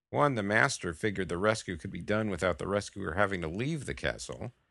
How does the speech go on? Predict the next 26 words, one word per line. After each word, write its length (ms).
I 80
assume 400
if 80
that 160
was 120
possible, 560
Carlini 500
would 160
have 220
already 380
thought 300
of 100
something, 480
right? 340
"Can't 280
be 100
done," 460
Carlini 520
said. 300
"At 100
least 340
I 140
can't 280
figure 320
out 180
how." 340